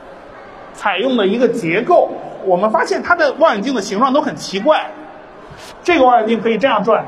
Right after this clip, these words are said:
然后呢可以拧，但是为什么它要把这个支架给它斜过来？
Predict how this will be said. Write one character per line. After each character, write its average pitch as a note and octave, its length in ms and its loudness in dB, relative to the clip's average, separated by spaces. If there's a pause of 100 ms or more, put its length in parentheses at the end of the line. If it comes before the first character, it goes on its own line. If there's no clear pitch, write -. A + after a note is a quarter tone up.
(500)
然 G#3 160 2
后 C#4 80 4
呢 A#3 160 2
可 C4+ 80 4
以 C4+ 100 0
拧， A3+ 480 2 (720)
但 F4+ 140 4
是 D4 80 2
为 E4 240 2
什 A#3 140 2
么 C#4+ 40 0
它 D4+ 120 0
要 D#4+ 80 2
把 F#3+ 160 -2
这 A#3 100 -2
个 C4 140 2 (1000)
支 F4 220 0
架 D#4 180 2
给 A3 80 0
它 A3+ 80 4
斜 G#3 340 2
过 E4+ 140 4
来？ D#3+ 160 -6